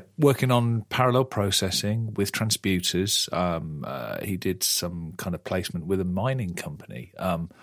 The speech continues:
and it was the, it was the future. Transmuters, parallel processing, neural nets, all that kind of stuff. And, uh, this was, you know, however long ago that was, a long time ago. And it kinda hasn't really happened that way. And I'm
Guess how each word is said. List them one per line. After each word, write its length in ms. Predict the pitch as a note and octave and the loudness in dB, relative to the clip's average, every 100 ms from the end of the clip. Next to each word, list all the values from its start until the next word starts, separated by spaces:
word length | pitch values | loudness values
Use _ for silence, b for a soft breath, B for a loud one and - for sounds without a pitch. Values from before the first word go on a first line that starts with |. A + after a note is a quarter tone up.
| b b - | b b 0
and 220 | C3 C3 | 2 4
it 160 | E3+ D3+ | 4 6
was 240 | D3+ A2+ | 6 6
the, 260 | C3 B2+ - | 6 4 4
it 140 | D3 C3+ | 2 4
was 140 | B2 | 4
the 100 | C#3 | 4
future. 580 | - C#3+ F3 - D#2+ - b b b b | 4 4 4 2 0 -4 b b b b
Transmuters, 720 | - C#3 B2 - B2 A#2+ C3 A2+ | 0 4 4 6 6 6 4 4
parallel 320 | - G#2+ A2+ | 2 4 2
processing, 600 | - G2+ F#2+ F#2+ - G#2 | 2 0 2 0 0 2
neural 260 | G2+ A#2 A2+ | 2 4 4
nets, 440 | F#2+ G2 - - | 2 2 2 2
all 120 | G2 | 4
that 160 | G#2 - | 0 -2
kind 240 | - G#2+ | 0 2
of 80 | - | 2
stuff. 420 | - D2+ G2+ - - B B B | 0 -2 -4 -10 -18 B B B
And, 280 | - C#3+ D3 | 2 4 6
uh, 80 | D#3+ | 6
this 220 | C#3 D#3 | 6 6
was, 160 | B2 G2 | 6 4
you 140 | A#2+ | 2
know, 120 | F2 D2+ | 2 0
however 460 | F2 F#2 F#2 F2 | -2 2 2 4
long 100 | F#2+ | 2
ago 160 | F#2+ G2 | 2 2
that 220 | B2 - | 2 2
was, 140 | D2+ E2 | -2 -2
a 40 | |
long 380 | D#2+ G#2+ A#2+ A#2+ | 2 4 4 4
time 280 | A#2 B2+ G#2+ | 2 2 2
ago. 260 | D2+ C2 | 0 0
And 120 | C#2+ | 0
it 180 | G2 - | 0 0
kinda 340 | - - A3 C4 | -2 2 2 0
hasn't 460 | - F3+ F3 F3 | 2 4 6 6
really 360 | C#3+ D3+ C3+ B2 | 6 6 6 4
happened 380 | C3+ - A#2 E2 | 0 0 0 0
that 140 | - | 0
way. 340 | B1+ G1+ - - b b b b b b | -2 -2 -4 -12 b b b b b b
And 260 | D#3+ E3+ D#3 - _ _ - - | 4 4 2 -6 _ _ -4 2
I'm 320 | C#3+ C3+ | 4 4